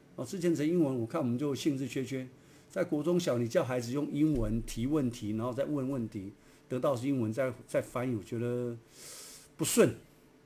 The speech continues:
啊。那现在他认识中文，不过我要跟你讲一下哈，他现在呢，真的在使用的时候还是英文版比较强。呃，一般的A I软体都是一样哦。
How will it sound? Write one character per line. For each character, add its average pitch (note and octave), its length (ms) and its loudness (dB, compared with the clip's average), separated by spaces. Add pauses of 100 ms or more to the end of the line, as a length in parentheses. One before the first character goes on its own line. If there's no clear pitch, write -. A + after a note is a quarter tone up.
(160)
啊。 G#2+ 220 -6 (160)
那 F3 100 0
现 F3+ 160 0
在 D#3+ 60 0
他 D#3+ 100 -2
认 E3 220 4
识 C#3 60 -2
中 C3 240 0
文， F#2+ 100 -4 (420)
不 F#3 80 0
过 G#3 260 8
我 F#3 60 12
要 F#3+ 60 8
跟 F#3 140 4
你 F#3 80 6
讲 A#2 180 2
一 A#2+ 60 4
下 B2 160 2
哈， G#2+ 180 -2 (340)
他 F#3+ 120 0
现 A3 180 2
在 G#3+ 140 6
呢， E3 260 6 (500)
真 G3+ 180 2
的 F3 40 4
在 G3 100 8
使 - 220 4
用 D#3+ 120 8
的 C#3+ 40 2
时 B2 80 0
候 D3 60 4
还 - 160 -2
是 B2 180 -6
英 D#3+ 180 6
文 C#3 160 6
版 G#2 200 -2
比 G2+ 80 -6
较 A#2+ 80 0
强。 G2 180 -8 (960)
呃， D#3+ 240 2
一 G#3 80 2
般 G#3 240 4
的 F3 80 6
A F#3 80 4
I F#3+ 80 6
软 E3 180 4
体 C3+ 120 -2
都 C#3+ 180 -2
是 C#3 140 -6
一 C3+ 60 -2
样 C#3 180 0
哦。 A#2 160 -4